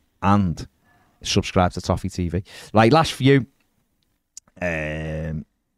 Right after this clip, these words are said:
Cameron says, "Bit of grated cheese on a crumpet under the grill."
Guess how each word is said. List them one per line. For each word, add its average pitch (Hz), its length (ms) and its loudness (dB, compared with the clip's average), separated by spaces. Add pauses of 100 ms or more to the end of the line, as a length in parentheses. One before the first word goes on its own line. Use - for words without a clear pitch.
(140)
Cameron 151 360 4
says, 101 220 2
"Bit 113 180 4
of 113 80 2
grated 104 420 0
cheese 101 340 0
on 113 120 2
a 95 40 2
crumpet 92 480 -8
under 92 280 -4
the 90 120 -6
grill." 92 280 -2